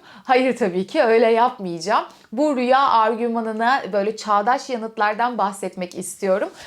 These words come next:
Çünkü Descartes aslında burayı çok da böyle, e, iyi bir şekilde yanıtlamaya devam etmek yerine başka bir yola sapıyor. Descartes gerçekten her şeyin bir rüya olduğunu mu düşünüyordu? Aslına bakarsanız Descartes şöyle söyler.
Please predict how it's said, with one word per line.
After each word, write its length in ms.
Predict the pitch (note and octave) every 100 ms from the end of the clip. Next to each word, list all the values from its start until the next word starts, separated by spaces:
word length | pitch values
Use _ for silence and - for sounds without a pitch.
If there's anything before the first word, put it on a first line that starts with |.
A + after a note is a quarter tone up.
| - -
Çünkü 340 | - F#4+ F#4+ B3+
Descartes 380 | F4 F4 B3 A#3+
aslında 520 | D4 - D4 C#4 G#3+
burayı 560 | E4 D#4 A3+ C4+ -
çok 240 | - D4 D4
da 140 | C4
böyle, 280 | A#3 B3 C4
e, 380 | B3+ G#3+ G#3+ G#3+
iyi 360 | G3+ A#3 D4
bir 40 | C#4
şekilde 380 | A#3+ A#3 A3 G#3+
yanıtlamaya 640 | A#3 A#3+ B3 B3 C4 A#3
devam 320 | A#3+ C4 B3+
etmek 340 | B3+ C#4+ D4
yerine 300 | A3+ G#3+ D#4
başka 340 | A3 A#3 - A3+
bir 60 |
yola 260 | G3+ E3 D#3+
sapıyor. 520 | - D#3+ - D3 - -
Descartes 540 | A3 G#3 A#4 C5 A#4+ A#4+
gerçekten 640 | F4+ A4 G4+ G#4 F#4 F#4+
her 260 | F4+ F4 F#4+
şeyin 340 | F#4 F4 F4
bir 240 | D#4+ D4
rüya 360 | C4 C4 D#4+ F4
olduğunu 380 | D4 C4+ D#4 G#4+
mu 160 | E4+
düşünüyordu? 720 | F3+ F#3+ F3+ D#3+ B2 - A#1+ -
Aslına 360 | F#4 - A#4 C#4
bakarsanız 640 | - G#4+ G#4+ D#4+ C4+ C4
Descartes 360 | F4+ - F#4+ -
şöyle 280 | C#4+ D4 A#3+
söyler. 440 | - E3 D3 G#2+